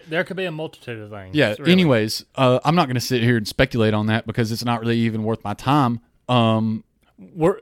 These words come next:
Speaker 1: answer our question, why did you retire?
Speaker 2: <laughs> So,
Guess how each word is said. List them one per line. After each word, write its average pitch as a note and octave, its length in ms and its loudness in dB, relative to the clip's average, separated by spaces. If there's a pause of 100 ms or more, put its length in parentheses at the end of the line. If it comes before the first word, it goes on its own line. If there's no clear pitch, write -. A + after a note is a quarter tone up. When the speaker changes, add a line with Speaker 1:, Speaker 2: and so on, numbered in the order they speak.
(140)
Speaker 1:
answer E3+ 320 0
our D3 120 2
question, B2 460 -4
why G#2 180 -4
did G2 160 -8
you G2+ 120 -6
retire? G#2 540 4 (340)
Speaker 2:
<laughs> - 60 -20 (440)
So, F3 540 8